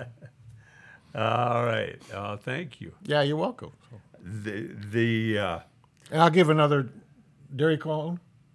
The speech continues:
Speaker 2: gift certificate for the Windy City. Somebody can call that in. So.
Speaker 1: Thank you.
Speaker 2: Uh-huh.
Speaker 1: All right. So first person to, first person to text, text me or call me at,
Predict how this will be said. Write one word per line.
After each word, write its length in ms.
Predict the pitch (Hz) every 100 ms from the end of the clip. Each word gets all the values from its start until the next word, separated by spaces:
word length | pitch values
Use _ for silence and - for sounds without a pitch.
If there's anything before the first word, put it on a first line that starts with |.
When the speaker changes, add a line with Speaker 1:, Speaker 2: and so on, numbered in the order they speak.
| -
Speaker 2:
gift 200 | 127 143
certificate 460 | 156 160 139 131 135
for 140 | 127
the 100 | 120
Windy 260 | 127 127 123
City. 260 | 107 113
Somebody 300 | 110 110 107
can 140 | 117 101
call 220 | 117 104
that 120 | 104 -
in. 180 | -
So. 180 | 113 110 110
Speaker 1:
Thank 280 | 127 117
you. 120 | - -
Speaker 2:
Uh-huh. 300 | 127 131 101 110 _ _ _ _ _ 101
Speaker 1:
All 160 | 127
right. 260 | 196 165 - -
So 520 | 110 - 120 113 98 - _
first 320 | - 170 165
person 420 | 180 175 - 160
to, 360 | 135 120 110 120
first 360 | - 151 151 -
person 460 | 156 151 - 147 131
to 240 | - 123
text, 500 | 113 147 143 110 - - - -
text 340 | - 165 - -
me 440 | 139 143 143 147 147
or 680 | - 123 120 113 113 110
call 380 | 110 127 127 139
me 240 | 143 139 143
at, 560 | - 98 98 95 -